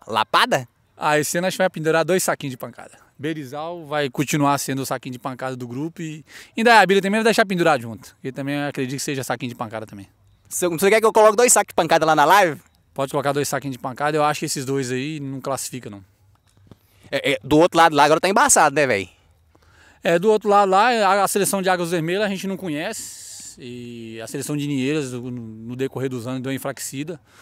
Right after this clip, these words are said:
Speaker 1: Envelheceram.
Speaker 2: Alguns jogadores envelheceram, eles não renovaram também. Eles, até que foi até longe ano passado, fizeram uma boa campanha, foi de pau a pau com o Rio Pardo, mas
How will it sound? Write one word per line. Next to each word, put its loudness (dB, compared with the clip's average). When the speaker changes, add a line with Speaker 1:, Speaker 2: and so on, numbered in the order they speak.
Speaker 1:
Envelheceram. -16
Speaker 2:
Alguns -8
jogadores -4
envelheceram, -4
eles -6
não -4
renovaram -4
também. -12
Eles, -18
até -4
que -12
foi 2
até 0
longe 4
ano 0
passado, -2
fizeram -4
uma -2
boa 2
campanha, -2
foi -2
de -4
pau 4
a 6
pau 2
com -8
o -2
Rio 0
Pardo, -2
mas -4